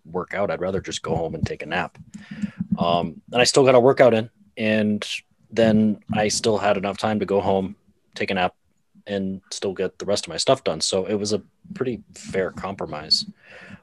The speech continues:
Um, but I think that's the most important part of this is the fact that those five minutes seem so small, but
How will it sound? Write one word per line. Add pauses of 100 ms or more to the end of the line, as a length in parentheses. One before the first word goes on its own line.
Um, (180)
but
I
think
that's
the (120)
most
important
part
of
this
is
the
fact
that (460)
those
five
minutes
seem
so
small,
but